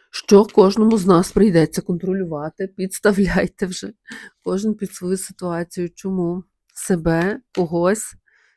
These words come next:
ситуацію. Ну, давайте подивимося, що нам допоможе. Мені ж у горлі пересохло.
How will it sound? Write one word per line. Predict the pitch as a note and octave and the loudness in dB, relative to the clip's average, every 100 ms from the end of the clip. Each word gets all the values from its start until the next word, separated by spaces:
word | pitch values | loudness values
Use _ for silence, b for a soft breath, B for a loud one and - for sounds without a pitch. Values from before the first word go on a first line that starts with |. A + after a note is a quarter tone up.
| _ | _
ситуацію. | - F3+ - F3+ E3 F3 - - G#3+ A3 | -10 -10 -4 -2 0 -2 -6 -6 -4 -2
Ну, | G#3+ G#3+ | 0 2
давайте | G3 A3+ G3+ A3+ | 2 4 4 2
подивимося, | - B3 C4 C#4 - | 0 2 4 4 2
що | A#3+ - A#3 | -2 0 2
нам | C#4 | 4
допоможе. | C4 A#3+ A#3 A3 F#3+ D#3 D#3 - G3 _ _ _ _ _ _ _ _ _ _ _ _ _ _ _ _ _ _ _ _ _ _ _ _ _ _ _ _ _ _ _ _ - _ _ _ _ _ G3 | 2 0 -2 0 0 -2 -6 -12 -14 _ _ _ _ _ _ _ _ _ _ _ _ _ _ _ _ _ _ _ _ _ _ _ _ _ _ _ _ _ _ _ _ -20 _ _ _ _ _ -8
Мені | F#3 A3+ | -4 -4
ж | G#3+ | -2
у | |
горлі | A3 G3+ D3+ | 0 0 -2
пересохло. | - E3+ - F3 F3 F#3+ | -2 -6 -4 -6 -6 -10